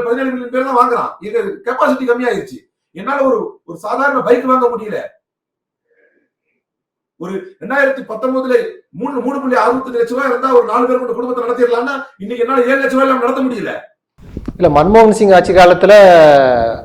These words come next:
Speaker 2: பொருளாதாரத்துல இந்தியா பன்னெண்டாவது இடத்துல இருந்துச்சு. இன்னைக்கு வந்து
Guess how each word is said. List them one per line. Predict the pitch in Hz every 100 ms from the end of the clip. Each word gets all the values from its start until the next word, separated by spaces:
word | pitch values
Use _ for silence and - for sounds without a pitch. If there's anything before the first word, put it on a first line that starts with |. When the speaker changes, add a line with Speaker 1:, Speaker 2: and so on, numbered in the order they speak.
| - -
Speaker 2:
பொருளாதாரத்துல | 139 185 208 196 190 208 208 170
இந்தியா | 185 147
பன்னெண்டாவது | 156 185 190 190 175
இடத்துல | 165 180 165
இருந்துச்சு. | 143 127 160 175 151
இன்னைக்கு | 190 262 233
வந்து | 226 220